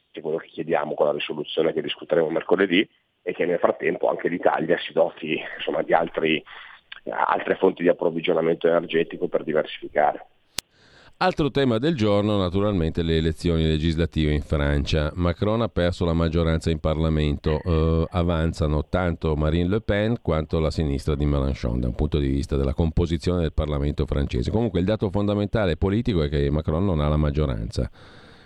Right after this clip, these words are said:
Speaker 2: Ehm, conseguenze, secondo te, anche sullo scenario europeo allargato, visto che la Francia è pur sempre uno dei paesi centrali dell'Unione Europea, in chiave anche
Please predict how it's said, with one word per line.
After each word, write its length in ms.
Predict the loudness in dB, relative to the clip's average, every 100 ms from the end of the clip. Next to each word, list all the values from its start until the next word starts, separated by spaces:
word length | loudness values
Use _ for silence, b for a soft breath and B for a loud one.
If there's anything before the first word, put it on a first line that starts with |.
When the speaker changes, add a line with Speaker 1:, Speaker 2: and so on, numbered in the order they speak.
| B B
Speaker 2:
Ehm, 580 | -2 2 2 2 0 -2 -8 _
conseguenze, 1040 | 0 0 2 0 0 2 0 0 0 0 -2
secondo 440 | -4 0 2 2
te, 180 | 0 0
anche 220 | 0 0
sullo 200 | 0 0
scenario 460 | 0 0 0 2 2
europeo 480 | 2 2 0 2 2
allargato, 720 | 2 2 0 0 0 -2 -4
visto 240 | -4 -4 0
che 100 | 0
la 100 | 0
Francia 340 | 0 0 0
è 40 | -2
pur 160 | -2
sempre 280 | -2 0 0
uno 80 | 2
dei 160 | 0
paesi 440 | 2 2 2 2 0
centrali 600 | 0 -2 0 0 0 0
dell'Unione 320 | 2 2 2
Europea, 480 | 2 0 0 0 0
in 140 | 0
chiave 360 | 0 0 2 2
anche 420 | 0 0 0 -2